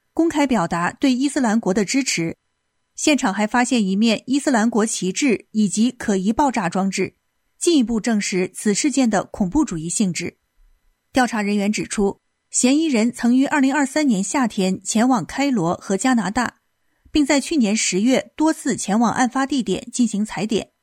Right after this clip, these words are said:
F B I负责人莱昂诺·米歇尔表示，嫌疑人在踩点期间佩戴智能眼镜，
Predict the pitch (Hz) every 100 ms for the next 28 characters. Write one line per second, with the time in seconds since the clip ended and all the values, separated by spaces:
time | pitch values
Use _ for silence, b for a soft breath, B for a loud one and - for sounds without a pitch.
0 | _ _ _ _ _ _ - 247 285 277
1 | 277 277 - 220 196 190 185 190 214 226
2 | 254 262 302 214 202 196 - 254 208 180
3 | 175 - 185 - _ _ _ _ _ -
4 | 262 320 277 220 - 294 254 - 233 269
5 | 175 - 196 214 202 - - 285 277 240
6 | 262 262 202 233 - - 240 -